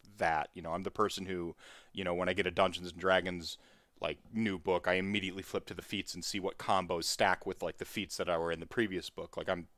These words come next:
that type of person. And you have people who, like, you know, don't even look at that stuff. They're, they're jumping for, like, the narrative tidbits, and,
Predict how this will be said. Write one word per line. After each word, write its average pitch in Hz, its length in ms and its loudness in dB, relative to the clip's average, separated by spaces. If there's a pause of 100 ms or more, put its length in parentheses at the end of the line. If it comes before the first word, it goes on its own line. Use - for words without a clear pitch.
(140)
that 107 240 6 (100)
type 87 160 -2
of 85 80 -10
person. - 360 -8 (420)
And 104 100 -2
you 123 60 6
have 127 120 8
people 156 200 6
who, 113 120 4
like, 98 200 6 (180)
you 95 80 -6
know, 87 160 -4 (640)
don't 127 160 6
even 98 120 0
look 113 140 6
at 110 80 6
that 104 120 4
stuff. 95 180 2
They're, 101 260 2
they're 117 140 4
jumping 110 320 6
for, - 140 -6
like, 92 180 0
the 90 80 0
narrative 101 440 4
tidbits, 87 520 -6
and, - 180 -10